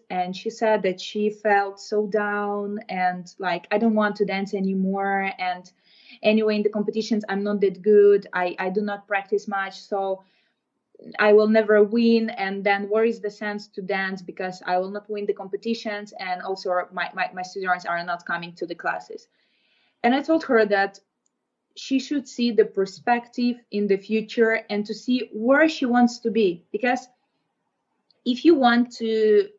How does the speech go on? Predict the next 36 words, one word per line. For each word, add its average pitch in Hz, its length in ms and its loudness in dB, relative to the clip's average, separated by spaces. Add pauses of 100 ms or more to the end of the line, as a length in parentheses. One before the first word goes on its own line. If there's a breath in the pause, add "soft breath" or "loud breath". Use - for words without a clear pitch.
(440)
to 220 80 -8
be 233 160 0
a 233 80 0
teacher, 214 640 -4 (320)
then 214 320 2
you 220 120 -4
need 226 220 0
to 226 120 -8
develop 226 500 0
yourself 214 540 -2
first 214 280 -4
as 202 140 0
a 202 60 -6
teacher. 214 440 -4
Because 254 340 -6
if 285 140 -10
you 262 80 0
are 226 80 4
just 226 300 -4
thinking 226 420 -2
that, 180 220 -4 (340)
oh, 214 400 6
you 208 120 2
had 196 260 -6
the 180 80 -6
group 214 420 0
from, 180 300 -4 (240)
like, - 160 -20
ten 220 200 -2
students 208 420 -6
and 196 120 -6
they 208 120 2
stopped 226 260 -4
attending 214 400 -4
the 196 100 -6
classes, 208 680 -4